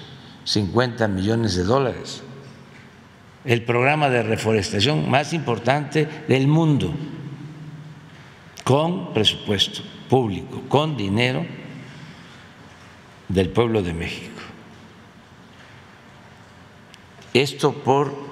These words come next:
el trabajo tan eficaz que han hecho las servidoras y los servidores públicos,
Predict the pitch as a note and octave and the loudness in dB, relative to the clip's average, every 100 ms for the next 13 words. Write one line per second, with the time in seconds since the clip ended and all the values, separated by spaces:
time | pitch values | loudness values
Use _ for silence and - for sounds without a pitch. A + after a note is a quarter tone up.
0 | - - - G#2+ G2 G#2 G#2+ B2 - - | -16 -16 -6 -6 -2 0 2 0 -2 -12
1 | - - - - - - - - - - | -14 -16 -18 -20 -20 -20 -20 -20 -20 -20
2 | - - - - - - G#2+ A2+ A2 G2+ | -20 -16 -14 -14 -20 0 2 4 2 -2
3 | A2 G2 C#3 D#3 - - - - - - | -2 2 2 2 -4 -10 -14 -16 -16 -16
4 | - - - - - A#2 C3 C3+ - A2+ | -12 -12 -12 -12 0 2 2 0 -4 -2
5 | A2+ A#2 A2+ B2 A#2+ - - - - - | 0 0 0 0 -2 -4 -12 -18 -18 -20
6 | - - - - - - - - - - | -20 -20 -20 -20 -20 -20 -20 -20 -20 -20
7 | - - G2 F#2 A2 F#2+ F#2+ A2+ B2+ A#2+ | -12 -2 0 2 2 2 4 4 4 2
8 | - F2 E2+ G2 F2 G2+ G#2 - F2+ E2+ | 0 -2 0 0 2 2 0 -2 -4 -2
9 | E2+ - - | -4 -8 -14